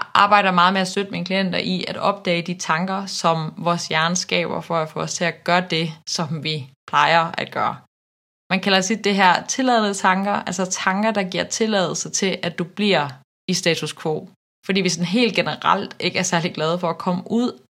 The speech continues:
af vores komfortzone, eller være med forandring.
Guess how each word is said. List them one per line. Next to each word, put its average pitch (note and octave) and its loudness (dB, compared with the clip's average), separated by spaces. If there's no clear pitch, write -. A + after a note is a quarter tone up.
af G#3 4
vores G3+ 0
komfortzone, G#3 -2
eller G3 2
være F3 2
med G#3+ 0
forandring. G3+ -2